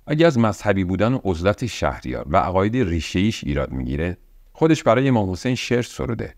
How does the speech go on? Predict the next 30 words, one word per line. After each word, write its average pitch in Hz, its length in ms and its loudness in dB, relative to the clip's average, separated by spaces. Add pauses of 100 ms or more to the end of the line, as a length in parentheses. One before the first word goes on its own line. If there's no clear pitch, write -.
(120)
«رطب 92 320 2
خورده 92 380 2 (260)
منع 82 280 2
رطب 76 360 -4
نمی‌کند.» 76 520 -4 (200)
به 113 80 2
این 143 160 4
شعر 135 260 0
که 123 200 -6
سایه 98 360 2
سروده 78 560 -4 (400)
دقت - 380 -6
کنید: - 300 -18 (140)
«یا 123 160 6
حسین 110 380 2
ابن 71 160 -2
علی، 69 440 -4 (100)
خون 101 260 2
گرم 92 340 2
تو 90 140 -6
هنوز 87 500 0
از 80 160 -2
زمین 82 320 2
می‌جوشد. 73 540 -4 (180)
هر 101 200 0
کی 98 260 0
باغ 92 360 2
گل 82 260 0
سرخی 87 420 -4
هست، 73 440 -6